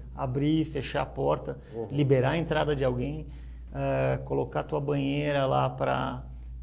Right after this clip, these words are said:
Speaker 1: pra já ir enchendo, pra quando você chegar em casa você tomar um banhão delicioso,
Speaker 2: Uhum.
Speaker 1: eh, regular a temperatura do ar-condicionado. Eh, isso são todas as coisas que já estão dispo-, dispo-, eh,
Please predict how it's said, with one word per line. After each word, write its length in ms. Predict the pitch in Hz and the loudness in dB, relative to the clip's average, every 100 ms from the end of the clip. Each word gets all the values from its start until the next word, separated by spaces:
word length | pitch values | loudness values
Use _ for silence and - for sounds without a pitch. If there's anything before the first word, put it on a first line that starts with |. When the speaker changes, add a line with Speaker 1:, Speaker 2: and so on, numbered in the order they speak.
| - | -2
Speaker 1:
pra 220 | 135 127 | 0 2
já 200 | 123 131 | 2 2
ir 120 | 135 | 2
enchendo, 560 | 135 127 - 143 139 131 | 2 0 0 0 0 0
pra 100 | 127 | -2
quando 160 | 131 | -4
você 120 | 127 | -4
chegar 240 | 127 135 127 | -4 -2 -2
em 80 | 123 | -2
casa 320 | 131 135 131 | -2 -2 -2
você 120 | 131 | -4
tomar 240 | 123 127 127 | -4 -2 0
um 100 | 127 | 0
banhão 600 | 127 127 127 127 120 - - - - | -2 -2 0 0 -2 -6 -10 -10 -2
delicioso, 1080 | 139 147 - 139 135 147 160 170 156 156 - | 2 4 2 4 4 6 6 6 2 -2 -6
Speaker 2:
Uhum. 300 | 107 101 95 | -8 -8 -6
Speaker 1:
eh, 560 | 123 135 135 131 131 131 | 2 4 4 2 2 0
regular 420 | 131 143 139 139 170 | 0 2 2 4 2
a 40 | |
temperatura 600 | 170 160 156 139 147 143 | 2 0 2 0 0 0
do 120 | 135 | 2
ar-condicionado. 1000 | 139 135 131 127 135 127 127 151 160 156 156 - - - - - | 0 0 -4 -4 -2 0 0 -2 -2 -4 -6 -12 -16 -18 -16 -6
Eh, 560 | 131 127 127 127 123 127 | -2 0 2 0 -2 -6
isso 160 | 151 - | -8 -4
são 140 | 202 | -2
todas 280 | 196 220 220 | 0 0 0
as 100 | 214 | -2
coisas 260 | 214 202 202 | 0 -2 -2
que 360 | 202 196 190 | -2 -2 -2
já 120 | 156 | -4
estão 160 | 170 185 | -2 -2
dispo-, 300 | 190 - 170 | -4 -4 -4
dispo-, 580 | 151 - 131 - 151 151 139 147 | -2 -4 -8 -4 0 0 0 -4
eh, 460 | 135 127 120 117 117 | 0 2 2 0 -4